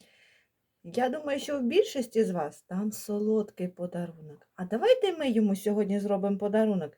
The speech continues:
Давайте ми йому шубку розмалюємо. Ось така заготовка. Бачите? Святого Миколая. Нам потрібно шубку його розмалювати синім кольором. Ось отакі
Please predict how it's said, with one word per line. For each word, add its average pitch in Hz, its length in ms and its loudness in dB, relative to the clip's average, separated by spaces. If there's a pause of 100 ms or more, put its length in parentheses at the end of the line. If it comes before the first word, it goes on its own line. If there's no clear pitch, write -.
Давайте 180 760 -4
ми 185 180 0
йому 165 380 -6 (380)
шубку 403 640 0
розмалюємо. 160 920 0 (520)
Ось 440 280 0
така 233 400 -4
заготовка. 180 1000 -4 (720)
Бачите? - 580 -2 (400)
Святого 466 460 4
Миколая. 220 680 2 (580)
Нам 539 200 2
потрібно 226 520 4
шубку 226 460 -2
його 196 280 4
розмалювати 196 560 4
синім 190 540 -2
кольором. 285 720 2
Ось 285 280 2
отакі 233 560 6